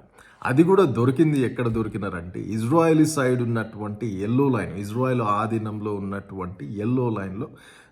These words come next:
దొరికిపోయినారన్నమాట. అయితే వీళ్ళకు అనేక కొన్ని వేల టన్నెల్స్ ఉంటాయి కదా, ప్రతి ఇంటి కింద ఒక టన్నెల్ ఉంటది. దాదాపు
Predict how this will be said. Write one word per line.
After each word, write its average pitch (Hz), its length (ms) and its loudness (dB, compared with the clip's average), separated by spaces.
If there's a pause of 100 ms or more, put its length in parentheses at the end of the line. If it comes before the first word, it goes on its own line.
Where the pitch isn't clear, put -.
(100)
దొరికిపోయినారన్నమాట. 90 920 4 (680)
అయితే 180 300 6
వీళ్ళకు 170 560 0
అనేక 156 360 -2
కొన్ని 139 260 0
వేల 117 540 -2
టన్నెల్స్ 160 460 2
ఉంటాయి 127 220 0
కదా, 98 300 -6 (400)
ప్రతి 117 320 -2
ఇంటి 110 220 -4
కింద 127 200 2
ఒక 147 160 4
టన్నెల్ 110 420 -4
ఉంటది. 95 480 -8
దాదాపు 110 680 -6